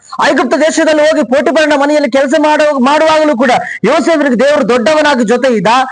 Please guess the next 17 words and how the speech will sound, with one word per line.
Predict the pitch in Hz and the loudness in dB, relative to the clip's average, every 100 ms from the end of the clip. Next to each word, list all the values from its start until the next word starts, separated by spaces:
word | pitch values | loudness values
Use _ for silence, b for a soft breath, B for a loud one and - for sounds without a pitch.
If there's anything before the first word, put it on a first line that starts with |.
| B 202 | B -2
ಆ | |
ಒಂದು | 277 294 269 | 0 0 -2
ಸೆರೆಮನೆಯಲ್ಲಿ | - 285 359 339 320 269 | -2 0 2 2 0 0
ಬಿದ್ದಾಗಲೂ | 285 311 320 302 | 0 0 0 0
ಕೂಡ | 277 294 | 0 0
ಯೋಸೇಫನ | 269 311 320 294 294 | 0 0 0 0 0
ಜೊತೆ | 277 277 196 233 147 | 0 0 -2 -6 -2
ದೇವರು | 247 311 311 269 - 160 139 | 0 0 0 -2 -4 -6 -2
ದೊಡ್ಡವನಾಗಿದ್ದ. | 262 339 330 294 240 214 202 285 277 B B | 0 0 2 0 0 0 0 0 -2 B B
ಆ | 180 233 | 0 2
ಒಂದು | 254 254 202 | 2 0 0
ಅರಮನೆಗೆ | 185 269 285 285 262 262 262 | 0 0 0 0 0 0 0
ಹೋಗುವಾಗಲೂ | 254 254 247 247 | 2 0 0 0
ಕೂಡ | 247 240 | 0 0
ದೇವರು | 190 240 233 | 0 0 2
ಯೋಸೇಫನಿಗೆ | 220 233 247 240 226 190 | 0 0 -2 -2 -2 -2
ದೊಡ್ಡವನಾಗಿದ್ದ. | 208 233 226 214 196 180 | -2 0 0 0 0 0